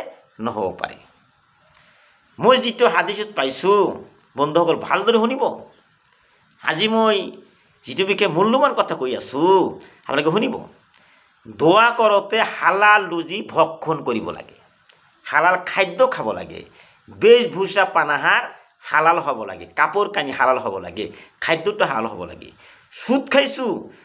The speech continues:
সুদৰ পৰা যিটো পইচা, আ, মানে, অৰ্জন হৈছে, সেই পইচাৰে যদি মই, মই খাওঁ, ইফতাৰ কৰো, চেহৰি কৰো,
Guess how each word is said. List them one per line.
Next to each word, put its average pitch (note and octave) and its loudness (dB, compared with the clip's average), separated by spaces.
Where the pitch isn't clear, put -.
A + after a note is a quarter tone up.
সুদৰ F#3 -2
পৰা B3+ 4
যিটো G#3 -4
পইচা, F#3 0
আ, C3 0
মানে, D3+ 0
অৰ্জন D3 2
হৈছে, C3 0
সেই A#3 2
পইচাৰে F#3+ 2
যদি F3+ -8
মই, D#3 -8
মই C3 -10
খাওঁ, B2+ 2
ইফতাৰ F3+ 0
কৰো, C#3+ -4
চেহৰি D3 -4
কৰো, A#2 -2